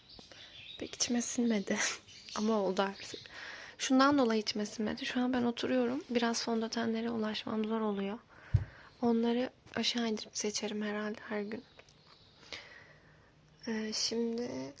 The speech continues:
kısa kısa favorilerimi anlatayım da. Çünkü söz vermiştim önceki videoda.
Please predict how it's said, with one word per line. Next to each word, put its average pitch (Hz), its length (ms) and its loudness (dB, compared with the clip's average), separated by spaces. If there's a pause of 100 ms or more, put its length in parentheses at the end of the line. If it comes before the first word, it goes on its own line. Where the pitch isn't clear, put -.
(120)
kısa - 280 -6
kısa 247 340 -6 (340)
favorilerimi 233 560 0
anlatayım 226 640 -2
da. 214 140 -2 (420)
Çünkü - 280 -12
söz 214 240 -6
vermiştim 214 500 -4
önceki - 460 -4
videoda. 233 360 -8